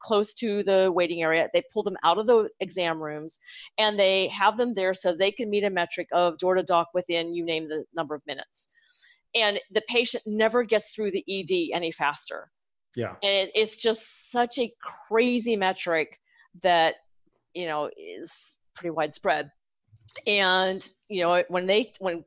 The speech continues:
Speaker 1: clients say to me, "We have to, we have to report that to someone,"
Speaker 2: Mm-hmm.
Speaker 1: I'll say, "Okay, you can report it to whoever you have to
Speaker 2: <laughs>
Speaker 1: report it to, but do not put that on your wall because that is gonna drive all the wrong behavior and it's not gonna get you where you're trying to go, which is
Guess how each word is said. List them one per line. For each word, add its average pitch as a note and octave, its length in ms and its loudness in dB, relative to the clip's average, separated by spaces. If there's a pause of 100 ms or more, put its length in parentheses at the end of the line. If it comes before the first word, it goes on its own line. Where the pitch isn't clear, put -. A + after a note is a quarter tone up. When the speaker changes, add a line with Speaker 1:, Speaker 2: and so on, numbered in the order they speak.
(120)
Speaker 1:
clients C4 440 -2
say A3 260 4
to G#3 80 -2
me, F#3 140 0
"We F#3+ 200 0
have F3+ 360 -2
to, F#3 180 -4 (120)
we F#3+ 120 2
have G#3+ 120 2
to G3+ 80 -6
report F3 400 0
that G3 160 2
to G3+ 80 -8
someone," G#3 500 -2 (300)
Speaker 2:
Mm-hmm. G#2+ 180 -6
Speaker 1:
I'll G3+ 100 4
say, F#3 260 2 (100)
"Okay, F#3 180 0
you G#3 240 -2
can C#5 160 4
report G#3 380 2
it A#3+ 160 0
to F#3+ 80 -2
whoever F3+ 260 2
you F#3 80 -2
have F3 120 2
to - 40 -4
Speaker 2:
<laughs> D#3 120 -2
Speaker 1:
report F#3 240 2
it G3+ 80 -2
to, C4+ 140 -2 (120)
but A3+ 140 2
do D#4+ 120 0
not D4+ 220 2
put A#3+ 140 2
that G3 140 6
on F3+ 160 2
your E3+ 120 0
wall D3 420 2 (460)
because F3 600 2 (100)
that G#3+ 160 6
is C4 120 4
gonna G#3 200 0
drive E3+ 420 4
all F3 240 2
the F3+ 80 0
wrong D#3+ 240 0
behavior D#3+ 480 -4
and C#3 80 -6
it's A#2 140 -12
not D#3 140 -4
gonna D3+ 140 -10
get - 220 -6
you C#3 80 -10
where D3 100 -6
you're G#2 160 -8
trying E3+ 200 -4
to G3 60 -4
go, D4+ 220 4
which A3 220 4
is G#3 140 2